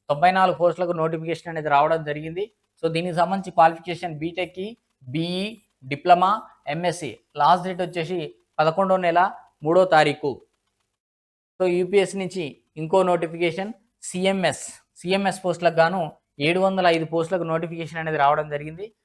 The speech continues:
So, దీనికి సంబంధించిన క్వాలిఫికేషన్ ఎంబీబీఎస్, లాస్ట్ డేట్ వచ్చేసి పదకొండు మూడు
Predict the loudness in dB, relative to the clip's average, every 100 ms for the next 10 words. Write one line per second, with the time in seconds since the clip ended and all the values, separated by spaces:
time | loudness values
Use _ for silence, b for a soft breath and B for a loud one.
0 | _ -6 -4 -4 -4 -6 -6 -6 -6 2
1 | 0 0 -6 -6 -6 -10 -12 _ _ -6
2 | -4 -2 -4 -2 -4 -4 -16 _ _ 4
3 | 4 4 -2 -2 -4 -4 -4 -4 -6 -10
4 | _ _ 2 2 0 0 0 0 0 2